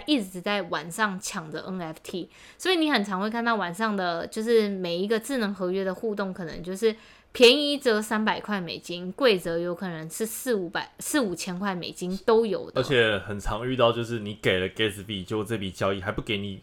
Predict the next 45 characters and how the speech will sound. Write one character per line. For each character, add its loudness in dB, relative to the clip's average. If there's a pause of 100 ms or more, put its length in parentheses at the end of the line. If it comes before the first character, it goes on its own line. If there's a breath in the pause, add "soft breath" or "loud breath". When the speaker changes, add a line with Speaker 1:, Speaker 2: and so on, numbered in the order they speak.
Speaker 2:
不 0
给 -4
你 -4
买。 -2
Speaker 1:
对， 10
就 6
等 4
于 2
说 0
你 0
浪 2
费 0
了 -2
gas -6
fee -8
这 -2
样。 2
Speaker 2:
所 -
以 2
现 -2
在 6
就 -4
是 -4
自 -8
E -6
I 0
P -10
一 -6
五 -6
五 -6
九 -6
这 -6
个 -2
伦 -4
敦 -6
硬 -10
分 -6
叉 -6
的 -6
升 -6
级， -12
这 -8
个 -6
协 -10
议 -10